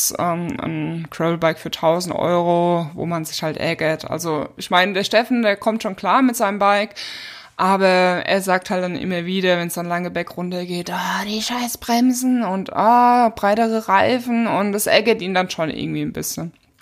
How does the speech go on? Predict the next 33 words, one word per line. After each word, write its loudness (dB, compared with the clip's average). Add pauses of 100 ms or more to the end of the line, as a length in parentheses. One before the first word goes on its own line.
(360)
Und -4
gerade 4
wenn -2
man -2
viel -8
fährt, 0 (340)
kann 0
ich -2
das -2
absolut 0
verstehen. 2 (560)
Und 0
man -2
möchte -4
natürlich -6
irgendwas, -4
was -8
halt -4
schon -6 (440)
gut 0
ist. -6 (600)
Aber 4
auf 0
der 4
anderen -2
Seite 4
ist -2
es -10
wahrscheinlich -4
auch -8
Meckern -4
auf -6
hohem -2